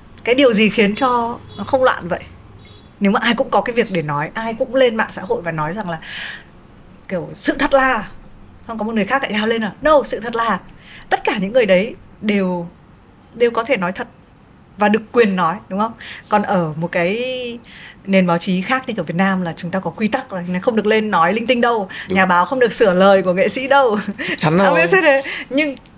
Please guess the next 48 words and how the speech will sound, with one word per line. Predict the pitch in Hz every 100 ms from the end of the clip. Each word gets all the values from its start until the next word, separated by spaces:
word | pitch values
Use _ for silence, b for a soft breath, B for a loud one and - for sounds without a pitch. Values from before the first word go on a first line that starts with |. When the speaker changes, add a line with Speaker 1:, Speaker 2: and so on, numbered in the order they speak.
| - -
Speaker 1:
cái | 240
luật | 277 226
đấy | 214 226
nó | 220
cũng | - 294 359 330
kiểu | 233
như | 165 214
nó | 196
tự | 240 269
biết | 294 370
với | 240
nhau | 302 302
ấy, | 359
nó | 269 214
tùy | - 277 226
theo | 247
người | 254 220
thi | 202 247
hành | 208 185
luật. | 160 - -
Đấy. | 175 - B B
Thì | 262
quay | 320 320
về | 285
cái | 208 208
câu | 262
chuyện | 262 -
là | 175
làm | 180 185
sao | 175 269 254 240
để | 202 190
mà | 151 -
ai | - 262 277
cũng | 269 233 285
sống | 262 233
thật | 294 302 -
mà | 175
không | - 262 254
loạn. | 262 - - - - - - - - - - - B B B B -
Thì | 190
nó | 180
có | 180
một | 214 233
cái | 262
từ, | 247 190 160 147
chị | -
cũng | 214
ghét | -